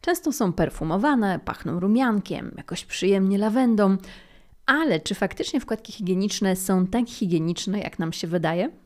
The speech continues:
W dzisiejszym odcinku, mam nadzieję, przekonam Cię do rezygnacji z jednorazowych wkładek higienicznych.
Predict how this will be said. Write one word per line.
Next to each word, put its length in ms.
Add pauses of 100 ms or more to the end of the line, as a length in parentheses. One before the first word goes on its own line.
(380)
W 100
dzisiejszym 460
odcinku, 480
mam 300
nadzieję, 420
przekonam 720
Cię 120
do 100
rezygnacji 720
z 120
jednorazowych 680
wkładek 340
higienicznych. 720